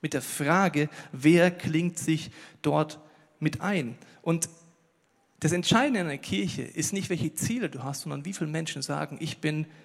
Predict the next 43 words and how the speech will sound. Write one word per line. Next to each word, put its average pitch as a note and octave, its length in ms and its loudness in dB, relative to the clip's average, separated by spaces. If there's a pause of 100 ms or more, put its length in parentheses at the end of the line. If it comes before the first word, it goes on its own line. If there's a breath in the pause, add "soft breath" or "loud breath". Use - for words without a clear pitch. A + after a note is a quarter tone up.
(300 loud breath)
dabei. C#3 420 2 (600 loud breath)
Ich - 80 -4
mache G3 160 6
dir G3+ 200 4
ein F3 100 2
paar D#3+ 240 2
Beispiele D#3 580 6
aus C3+ 160 -2
unserer C#3+ 360 0 (280 loud breath)
Kirche. F3+ 460 6 (540 loud breath)
Wir G3+ 260 8 (100)
haben F#3+ 180 2
einen F3 240 2 (240)
Wunsch A3 300 6
und F3+ 80 -2
der C#3+ 160 2
Wunsch A#3+ 240 4
ist D#3 160 -4
jedes G3+ 380 -2
Jahr C3+ 180 0
gleich. C3+ 580 2 (180)
Wir D3+ 80 -4
sind D#3+ 120 2
relativ E3+ 320 -2
simpel D#3+ 320 2
gestrickt - 560 -2
und C3+ 80 -6
wenn C#3 80 0
du D3 80 0
neu F#3+ 180 4
bist G3 140 -2
in F3+ 60 -6
dieser E3 120 -2
Kirche, D#3 420 2 (180)
idealer E3 500 0
Sonntag, C3 560 -4
du B2 80 -6
lernst B2 300 -2
diese C3+ 140 -12
Kirche B2+ 300 -8
mal A#2+ 120 -8
neu A2+ 160 -8
kennen. A2 280 -10